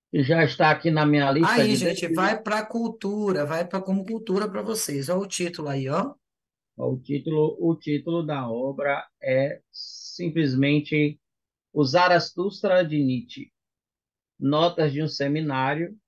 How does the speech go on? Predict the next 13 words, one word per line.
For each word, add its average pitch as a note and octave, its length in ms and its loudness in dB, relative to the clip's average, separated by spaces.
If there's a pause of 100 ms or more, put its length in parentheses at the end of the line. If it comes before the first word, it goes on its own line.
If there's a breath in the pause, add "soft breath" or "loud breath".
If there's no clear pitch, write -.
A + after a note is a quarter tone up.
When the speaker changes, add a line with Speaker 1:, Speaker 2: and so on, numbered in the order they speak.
Speaker 1:
do D3+ 200 -6
ano C#3+ 260 -2
de C#3+ 80 -2
mil D3 240 0
novecentos D3 540 -2
e B2 80 -16
trinta C3 260 -2
e D#3 60 -2
quatro C#3 340 0
a D3+ 60 -4
trinta D3 300 -8
e D3+ 60 -10
cinco. - 280 -10